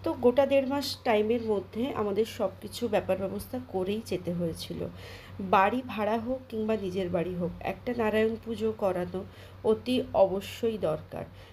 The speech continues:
কারণ তুমি যে বাড়িটাকে নিজের মনে করে থাকবে সেটা দু বছর হোক বা পাঁচ বছর হোক, সেখানে তুমি তো totally বসবাস করবে না। তো সেই কারণে নিজের বাড়িকে পরিষ্কার পরিচ্ছন্ন করে একটা পুজো করিয়ে নিয়ে ঢোকাই বাধ্যতামূলক।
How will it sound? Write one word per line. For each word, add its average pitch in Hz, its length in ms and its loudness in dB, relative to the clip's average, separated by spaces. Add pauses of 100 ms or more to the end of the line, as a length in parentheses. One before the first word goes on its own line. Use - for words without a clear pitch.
(120)
কারণ 285 320 6
তুমি 277 240 -4
যে 277 180 -4
বাড়িটাকে 233 560 0
নিজের 226 380 4
মনে 208 300 0
করে 214 160 -2 (180)
থাকবে 175 420 -4 (100)
সেটা 220 380 2
দু 196 140 -4
বছর 180 380 -2
হোক 208 240 0 (420)
বা 247 100 4
পাঁচ 220 340 0
বছর 185 280 -2
হোক, 180 280 0 (320)
সেখানে 277 460 0
তুমি 277 240 -2
তো 294 240 2
totally 233 520 0
বসবাস 220 520 2
করবে 175 460 -2
না। 233 140 2 (440)
তো 262 80 0
সেই 254 360 4
কারণে 220 320 4
নিজের 233 380 2
বাড়িকে 208 440 0
পরিষ্কার 214 520 -2
পরিচ্ছন্ন 208 600 -4
করে 180 180 0
একটা - 320 -2 (120)
পুজো 214 320 -2
করিয়ে 190 380 -2
নিয়ে 190 240 -2
ঢোকাই 175 380 -4 (400)
বাধ্যতামূলক। 175 800 -2